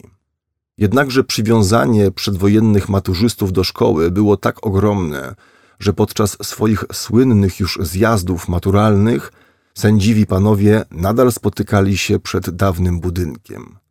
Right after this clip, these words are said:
Pozostała ich już dzisiaj garstka. Mają nadzieję doczekać w tysiąc dziewięćset dziewięćdziesiątym siódmym roku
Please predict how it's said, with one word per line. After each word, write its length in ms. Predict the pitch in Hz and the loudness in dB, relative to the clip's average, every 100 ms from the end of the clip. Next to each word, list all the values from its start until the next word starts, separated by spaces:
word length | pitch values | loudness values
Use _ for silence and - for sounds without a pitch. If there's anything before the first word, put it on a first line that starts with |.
| _ _ _ _ _ _ - | _ _ _ _ _ _ -2
Pozostała 540 | 101 98 - 147 139 | 0 0 0 0 0
ich 260 | - 120 - | -2 -4 -2
już 160 | 113 | -2
dzisiaj 440 | 95 95 104 110 104 | -2 -4 0 0 2
garstka. 680 | 110 110 85 - - - - _ _ _ _ _ _ | 2 0 -2 -8 -18 -20 -20 _ _ _ _ _ _
Mają 260 | 95 104 107 | 0 4 4
nadzieję 440 | 101 98 95 107 | 4 2 2 2
doczekać 640 | 98 98 - - 85 87 - | 2 0 0 -2 -2 -8 -10
w 80 | |
tysiąc 380 | - - 90 80 | -8 -4 -2 -2
dziewięćset 520 | 80 95 92 90 90 | 0 0 2 -2 -4
dziewięćdziesiątym 840 | 85 87 85 87 85 92 90 87 85 | -6 -4 -2 -2 -2 -2 -2 -2 -4
siódmym 420 | - 92 90 85 | -4 -2 0 0
roku 480 | 87 92 - 98 95 | 0 -2 0 0 0